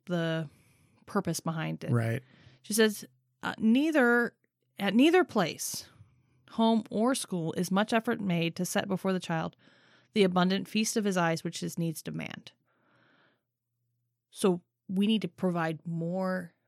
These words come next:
Speaker 1: things more intentionally, as
Speaker 2: Gotcha.
Speaker 1: opposed to, uh, just letting it haphazardly happen.
Speaker 2: Right. Interesting.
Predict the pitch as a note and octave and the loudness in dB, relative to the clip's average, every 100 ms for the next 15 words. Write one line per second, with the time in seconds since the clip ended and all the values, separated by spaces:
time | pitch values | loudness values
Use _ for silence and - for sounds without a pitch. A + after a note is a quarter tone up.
0 | _ _ _ _ F#3+ F3+ F3 E3+ - F3 | _ _ _ _ -4 -2 -4 -6 -10 -6
1 | E3 D#3+ E3+ - - G3 F3+ - - D#3+ | -4 -4 -8 -10 -6 -2 -2 -4 -10 -12
2 | - - _ _ _ _ _ _ _ _ | -14 -20 _ _ _ _ _ _ _ _
3 | F3 A2+ G#2 - G3 G3+ A3 - - F#3+ | -2 0 0 2 4 4 2 -2 -2 -2
4 | F3+ E3+ E3 _ _ _ _ _ _ _ | 0 -2 -4 _ _ _ _ _ _ _
5 | _ - F#3 E3 - F3+ F3 F3 - F3 | _ -8 -4 -4 0 2 2 -2 -4 -4
6 | - E3 D#3+ D#3 D#3+ C#3+ D#3 - - E3+ | 0 -2 0 -2 -4 -4 -6 -6 -10 -10
7 | - A#2+ A2 G#2+ - _ - _ _ _ | 0 4 4 2 -2 _ -20 _ _ _
8 | _ _ _ _ _ _ - - D3+ D3+ | _ _ _ _ _ _ -20 -8 -6 -4
9 | B2 G#2+ | -6 -6